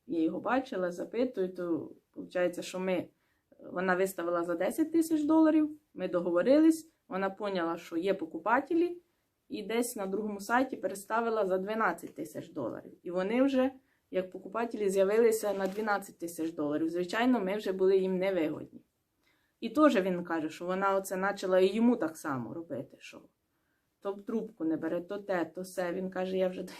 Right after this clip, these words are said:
<laughs> матів нагнув». Сказав так: «Або, або». Він казав так: «Ми думали: або купуємо будинок, або купуємо хорошу машину».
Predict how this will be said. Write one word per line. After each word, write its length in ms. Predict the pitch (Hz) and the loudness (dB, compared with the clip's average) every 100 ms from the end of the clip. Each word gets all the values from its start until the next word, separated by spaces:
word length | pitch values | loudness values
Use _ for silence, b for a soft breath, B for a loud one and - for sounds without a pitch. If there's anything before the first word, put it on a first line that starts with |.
| B | B
<laughs> 240 | _ _ | _ _
матів 440 | 185 196 196 180 | 0 0 0 -2
нагнув». 480 | 180 185 214 233 254 B B B B B | 0 0 2 2 2 B B B B B
Сказав 400 | - - 190 190 | -16 -4 0 2
так: 300 | 190 175 170 _ _ _ _ - | 2 -2 -4 _ _ _ _ -8
«Або, 300 | 180 196 262 | -4 2 4
або». 480 | 240 196 190 - - _ _ _ - | 4 4 0 0 -6 _ _ _ -10
Він 180 | 190 185 | -6 -2
казав 260 | 185 185 | 2 2
так: 260 | 185 165 - | 0 -4 -4
«Ми 120 | 190 | -4
думали: 300 | 190 196 175 | -2 0 2
або 320 | 175 185 185 | 0 2 0
купуємо 440 | 185 - 190 180 175 | 0 -6 -4 -2 -4
будинок, 500 | 190 381 466 - - | 0 0 0 -4 -6
або 300 | 196 202 285 | -8 0 0
купуємо 480 | 294 - 214 226 220 | -2 -4 -2 -2 -2
хорошу 340 | 190 202 202 | -2 -2 -4
машину». 420 | 202 202 - 104 | -10 -8 -6 -6